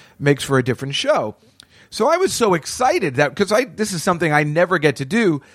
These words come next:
that the three of us were gonna be able to talk and look at each other at the same time. But Donna would not come on because she hadn't showered or whatever the case may be.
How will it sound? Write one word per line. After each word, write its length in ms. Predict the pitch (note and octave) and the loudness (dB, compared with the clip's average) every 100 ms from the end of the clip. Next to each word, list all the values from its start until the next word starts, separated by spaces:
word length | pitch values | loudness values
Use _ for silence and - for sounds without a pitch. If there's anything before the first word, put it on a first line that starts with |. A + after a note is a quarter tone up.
| - | -12
that 160 | - F3 | -4 -4
the 100 | F3 | -4
three 420 | D3 G3 B3 D#4+ | -8 -2 0 2
of 120 | G4 | 2
us 180 | C#3 B2 | 0 0
were 100 | D3 | -2
gonna 160 | D3 E3 | 0 0
be 180 | E3 E3+ | 0 0
able 340 | F3 A#3 G3+ | 0 -2 -4
to 100 | D#3 | -6
talk 360 | - E3+ F#3+ F#3+ | -4 0 0 -2
and 160 | D#3 | -4
look 180 | F#3+ C4 | -2 -2
at 80 | G3+ | -4
each 160 | C#3+ D#3+ | -2 0
other 220 | C#3+ D3+ | 0 0
at 80 | D3 | -4
the 80 | |
same 260 | B2+ E3+ E3 | -2 -2 -2
time. 300 | F3 A3 G#3+ - - - | 0 0 0 -6 -18 -8
But 140 | D3+ | -4
Donna 260 | E3+ F#3+ F#3+ | 0 0 0
would 340 | D3+ A3+ A#3 | 0 -2 0
not 240 | F3 D#3 | 0 0
come 240 | - D#3+ D3+ | -2 -2 2
on 400 | B2 A2+ A2+ A#2 _ _ _ _ _ _ _ _ _ _ _ _ _ - | 2 0 -4 -10 _ _ _ _ _ _ _ _ _ _ _ _ _ -8
because 300 | C3+ D#3 C#3+ | -6 0 0
she 100 | D3+ | 2
hadn't 220 | D3 C#3 | 0 0
showered 560 | A#2+ D3+ C#3+ A#2 G2 G#2 | 0 2 2 2 0 -2
or 100 | G2 | -2
whatever 320 | A#2 B2 A2+ | 0 0 -2
the 80 | A2 | -4
case 320 | A#2 G2+ G2 | -4 -4 -2
may 160 | A2+ B2+ | -2 -2
be. 360 | F3 C#3 D#2+ | -2 -4 -8